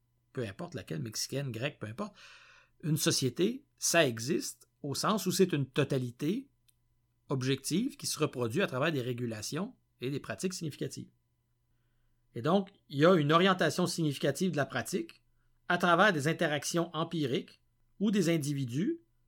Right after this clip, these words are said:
font des actions qui sont toujours médiatisées par une forme d'intersubjectivité ou d'objectivité dans des médiations a priori. Et ces acteurs,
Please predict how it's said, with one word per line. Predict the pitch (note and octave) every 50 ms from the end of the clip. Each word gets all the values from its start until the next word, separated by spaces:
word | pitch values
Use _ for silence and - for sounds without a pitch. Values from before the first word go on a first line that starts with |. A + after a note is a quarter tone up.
| _ _ _ _
font | - - G3 A3+
des | G#3 E3 C3+
actions | D3 C3+ - - - C#3+ E3+ A3
qui | G#3 -
sont | - C3+ C3+
toujours | - - G3 A#3+ A#3+ G#3 B3+ A3+
médiatisées | F#3+ F#3 D3+ C3+ C3+ D3 C3+ - - C3+ A#2 B2+ E3+ A3
par | F#3 - D3+ D3+ D#3+ F3 F#3+ G3 E3+
une | C#3+ C3 -
forme | - F3 D#3+ C#3+
d'intersubjectivité | D3 F#3 G3 F#3+ F#3+ F3+ F3+ - F3+ D#3 C#3+ D3+ C#3 - - - D3+ C3+ B2+ B2+ G3 G3+
ou | F#3 D3
d'objectivité | C3 C#3 F#3 F3+ E3 D#3 E3+ E3 - - - C#3+ C3+ C3 - - E3 G#3+
dans | G3+ E3+ C3+
des | B2 C3 C3
médiations | C3 E3 G3+ F3+ D3+ F3 F3+ E3 D3+ C#3 - - F#3+
a | E3+ D3
priori. | C#3 C3+ C#3 C3+ C3 B2 A2+ A2 C#3+ - - _ _ _ _ _ _ _ _ _ _ _ _ _ -
Et | -
ces | B2 - F3 F3+ -
acteurs, | D#3 C3+ - - - C#3 D#3 F#3+ G#3 G#3 G#3 -